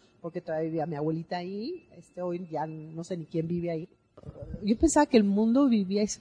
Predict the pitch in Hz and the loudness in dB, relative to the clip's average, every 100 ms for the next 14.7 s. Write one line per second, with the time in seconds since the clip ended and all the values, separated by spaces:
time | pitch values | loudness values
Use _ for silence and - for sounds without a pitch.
0 | - 180 180 202 240 - _ - 208 185 | -4 -2 4 4 4 -2 _ -6 0 2
1 | 185 - 359 220 - 226 - 226 226 240 | 0 0 -2 0 2 2 6 8 10 12
2 | 285 285 294 294 269 269 262 226 - 262 | 10 10 8 6 4 6 6 2 0 0
3 | 202 - - - - - - 180 170 - | -2 -8 -18 -20 -20 -20 -4 2 2 2
4 | - 165 160 156 156 127 - - _ - | 2 6 6 6 2 -4 -10 -20 _ 2
5 | 180 175 170 196 208 202 180 180 165 170 | 6 10 10 10 8 6 2 0 0 -2
6 | 190 196 294 240 233 311 214 170 160 170 | 2 6 6 6 4 4 4 2 2 0
7 | - 269 247 349 _ _ _ _ _ _ | 0 0 0 -2 _ _ _ _ _ _
8 | _ - 175 165 - - 170 170 165 170 | _ -4 -2 -2 -4 4 6 8 6 2
9 | - - - - _ 190 220 - 254 247 | -6 -20 -20 -20 _ -4 -4 0 2 2
10 | 247 226 214 214 233 240 202 202 214 202 | -2 -2 0 0 2 2 2 2 4 2
11 | - 202 180 - - 170 170 196 - 180 | 2 0 0 -2 -4 -4 -4 -6 -4 -2
12 | 190 190 214 190 196 214 233 202 190 - | 0 2 4 4 2 2 2 2 -2 -2
13 | - 175 175 185 226 285 - 175 170 190 | -6 -2 0 2 2 0 0 -2 0 0
14 | 214 - 190 170 165 170 - | 0 0 4 6 4 2 -8